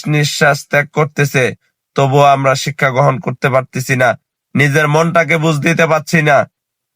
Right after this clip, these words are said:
যে আজ হোক কাল হোক আমাকেও চলে যেতে হবে এইভাবে। সে যেমন চলে গেল খালি হাতে, দুনিয়ার ভিতরে অর্থ সম্পদের শেষ ছিল না,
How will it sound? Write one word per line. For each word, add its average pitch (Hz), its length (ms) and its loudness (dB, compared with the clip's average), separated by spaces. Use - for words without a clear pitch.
যে 123 180 0
আজ 143 300 0
হোক 143 200 2
কাল 147 240 2
হোক 139 200 4
আমাকেও 131 500 0
চলে 143 260 0
যেতে 135 240 -2
হবে 123 300 0
এইভাবে। 107 400 0
সে 165 240 0
যেমন 175 320 4
চলে 185 260 2
গেল 180 220 2
খালি 175 280 2
হাতে, 170 340 2
দুনিয়ার 165 400 2
ভিতরে 160 360 0
অর্থ 156 240 -2
সম্পদের 151 640 -2
শেষ 151 260 0
ছিল 147 180 0
না, 120 140 2